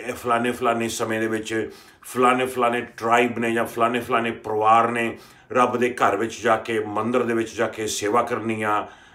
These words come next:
ਜਾਂ ਸਾਰੀਆਂ ਡਿਊਟੀਆਂ ਵੰਡੀਆਂ ਹੋਈਆਂ ਸੀਗੀਆਂ, ਪੁਰੋਹਿਤ ਦੀਆਂ ਡਿਊਟੀਆਂ ਵੀ ਵੰਡੀਆਂ ਹੋਈਆਂ ਸੀਗੀਆਂ। ਪੜ੍ਹਾਂਗੇ ਬਾਈਬਲ ਵਿੱਚੋਂ ਥੋੜ੍ਹਾ ਜਿਹਾ ਤਾਂ ਕਿ ਆਪਾਂ ਨੂੰ ਜਾਣਕਾਰੀ ਪ੍ਰਾਪਤ ਹੋ ਸਕੇ ਇਹਦੇ ਬਾਰੇ। ਫਸਟ Chronicle chapter twenty-four verse three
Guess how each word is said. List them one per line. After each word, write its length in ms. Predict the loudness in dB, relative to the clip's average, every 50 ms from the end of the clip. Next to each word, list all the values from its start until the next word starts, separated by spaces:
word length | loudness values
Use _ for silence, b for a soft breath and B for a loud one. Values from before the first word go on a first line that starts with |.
| B -6
ਜਾਂ 320 | 0 4 4 4 4 2 0
ਸਾਰੀਆਂ 360 | -2 0 0 0 2 2 0
ਡਿਊਟੀਆਂ 260 | 0 0 0 0 0
ਵੰਡੀਆਂ 400 | 0 0 -2 -2 0 0 0 2
ਹੋਈਆਂ 240 | 2 0 -2 -2 -4
ਸੀਗੀਆਂ, 220 | -6 -4 -6 -8
ਪੁਰੋਹਿਤ 460 | -8 -4 0 2 2 2 0 -2 -6 -6
ਦੀਆਂ 260 | -4 -2 0 0 0
ਡਿਊਟੀਆਂ 380 | 0 -2 -2 -2 0 0 0
ਵੀ 60 | 0 0
ਵੰਡੀਆਂ 340 | -2 -4 -4 -2 -4 -4
ਹੋਈਆਂ 180 | -4 -4 -8 -8
ਸੀਗੀਆਂ। 200 | -8 -6 -8 -8 B B B B B _
ਪੜ੍ਹਾਂਗੇ 260 | 6 6 6 6 6
ਬਾਈਬਲ 300 | 6 6 6 6 4 2
ਵਿੱਚੋਂ 240 | 0 0 -2 -2 -2
ਥੋੜ੍ਹਾ 200 | 2 2 2 4
ਜਿਹਾ 160 | 4 2 0
ਤਾਂ 240 | -2 -2 -4 -2 0
ਕਿ 60 | 0
ਆਪਾਂ 160 | 0 0 0
ਨੂੰ 200 | -2 -2 -4 -2
ਜਾਣਕਾਰੀ 440 | 0 2 2 2 2 2 2 2 2
ਪ੍ਰਾਪਤ 320 | 2 0 0 -2 -2 -4
ਹੋ 60 | -8
ਸਕੇ 200 | -8 -8 -4 -2
ਇਹਦੇ 100 | -2 0
ਬਾਰੇ। 220 | 0 2 0 0 0 B B B B B B B B B B B B 2
ਫਸਟ 280 | 4 4 4 4 -2
Chronicle 540 | -4 0 2 2 4 4 2 2 2 0 0 0
chapter 220 | -2 -4 -4 -8 -2 -2
twenty-four 480 | -2 -2 -2 -4 -8 0 4 4 4 4 4 2
verse 240 | 0 0 -2 -6 -6 -4
three 300 | -4 -2 0 0 0